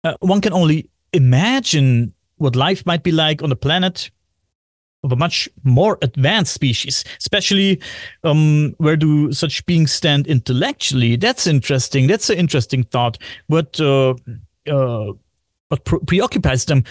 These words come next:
What is the purpose of their existence? That's, that's these thoughts I deal with.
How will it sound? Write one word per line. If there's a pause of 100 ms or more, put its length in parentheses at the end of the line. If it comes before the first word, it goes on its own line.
(100)
What
is
the
purpose
of
their
existence? (1040)
That's, (240)
that's (240)
these (300)
thoughts
I
deal
with.